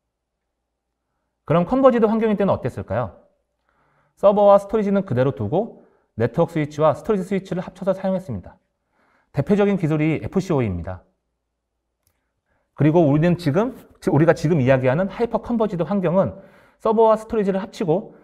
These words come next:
네트워크 스위치를 별도로 동작하는, 동작하게 하는 환경입니다. 아토리서치가 이야기하는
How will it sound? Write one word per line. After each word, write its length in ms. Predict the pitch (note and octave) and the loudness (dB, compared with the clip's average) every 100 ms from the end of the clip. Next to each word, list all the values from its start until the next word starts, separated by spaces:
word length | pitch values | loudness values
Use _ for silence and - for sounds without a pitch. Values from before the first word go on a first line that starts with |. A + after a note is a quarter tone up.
| _ - | _ -6
네트워크 320 | B2 F3 F3+ | -2 -2 -2
스위치를 320 | G3 - F#3 | -4 -2 -2
별도로 360 | E3+ A#2 F3 F#3 | -2 -2 0 0
동작하는, 680 | B2 C3 - C3+ F3 G3+ - | 0 -2 -2 0 0 -2 -6
동작하게 460 | C#3+ C#3+ F3+ E3 D3+ | -2 0 0 -2 0
하는 160 | D#3+ | -2
환경입니다. 560 | E3 A3 G3 A2 F2 - _ _ _ _ _ _ _ _ _ _ _ _ _ _ _ _ _ _ _ | -2 -2 -2 -4 -10 -18 _ _ _ _ _ _ _ _ _ _ _ _ _ _ _ _ _ _ _
아토리서치가 640 | G#3 A#3 A3+ A3+ A3 G3+ | -2 0 0 -2 2 4
이야기하는 680 | D#3 D3 C#3 C#3 C#3+ C#3+ | 6 6 6 4 2 0